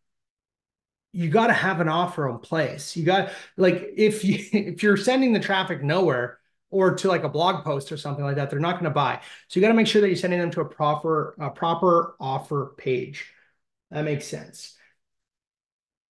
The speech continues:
And then the last one, and there's, there's a lot here. I could have done a ton more, but this is just ones that came to my head. Social proof.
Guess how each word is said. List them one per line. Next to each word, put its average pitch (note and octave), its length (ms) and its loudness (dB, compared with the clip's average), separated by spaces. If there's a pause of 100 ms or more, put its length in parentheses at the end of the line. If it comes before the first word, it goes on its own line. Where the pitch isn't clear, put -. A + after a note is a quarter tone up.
And A3+ 200 6
then A3 640 6
the G3 320 4
last G3+ 800 0 (100)
one, E3 760 2 (560)
and F#3+ 140 6
there's, G#3 260 4
there's G3 200 6
a G3+ 40 4
lot C#3 320 2
here. E3+ 360 0
I D#3 100 0
could F#3 140 0
have D#3+ 100 -4
done D#3+ 140 0
a D3+ 100 -2
ton D3 240 -6
more, C3+ 220 0
but D3 140 -2
this C#3+ 200 -4
is C#3 80 -8
just D3 260 -4
ones D3 140 0
that C#3 80 -2
came C#3 160 -2
to B2+ 60 -2
my A#2+ 160 -4
head. D3 340 -2 (3250)
Social G3+ 380 4
proof. - 320 0